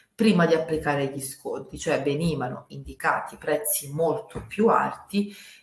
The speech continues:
in modo tale che lo sconto potesse apparire agli occhi dei consumatori più allettante di quanto in realtà non fosse. E questo ovviamente viene considerata un'azione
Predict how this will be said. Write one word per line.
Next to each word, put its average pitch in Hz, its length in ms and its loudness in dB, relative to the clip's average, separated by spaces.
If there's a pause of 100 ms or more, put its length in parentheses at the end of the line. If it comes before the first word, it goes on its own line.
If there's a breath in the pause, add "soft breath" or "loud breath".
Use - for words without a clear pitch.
in 185 140 2
modo 196 280 4
tale 151 300 4
che 160 120 -2
lo 175 160 0
sconto 135 640 0
potesse - 520 0
apparire 139 760 -2
agli 143 260 -2
occhi - 320 0
dei 143 120 -8
consumatori 156 880 -2
più 170 220 0
allettante 139 800 0
di 151 140 -8
quanto 127 360 -4
in 139 80 -8
realtà 185 560 -2
non - 140 -16
fosse. - 560 -4 (340 loud breath)
E 254 160 2
questo - 360 -2
ovviamente 139 520 0
viene 135 320 0
considerata 147 960 -2
un'azione 139 880 -4